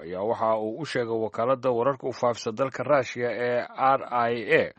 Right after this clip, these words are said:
in Moscow ay kulanka u isticmaali doonto in ay ka soo jeediso baaq ay ku doonayso in lagu xoojiyo dadaallada wadajirka ah ee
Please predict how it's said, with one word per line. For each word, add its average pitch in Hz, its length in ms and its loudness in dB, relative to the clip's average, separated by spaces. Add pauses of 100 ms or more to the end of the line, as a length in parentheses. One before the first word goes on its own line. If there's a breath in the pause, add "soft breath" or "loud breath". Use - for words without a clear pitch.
(420 loud breath)
in 87 180 -8
Moscow 117 480 0
ay 110 100 2
kulanka 143 360 -2
u 143 80 -6
isticmaali 127 480 -2
doonto 98 420 -6
in 120 420 -6
ay 120 460 -6
ka 170 140 -4
soo 135 240 -4
jeediso 95 500 -6 (200)
baaq 139 360 8 (140)
ay 123 240 0
ku - 120 -10
doonayso 135 520 -2
in 131 100 -6
lagu 156 160 -4
xoojiyo 117 480 -6
dadaallada 120 520 0
wadajirka 117 600 -4
ah 113 240 2 (280)
ee 117 360 -2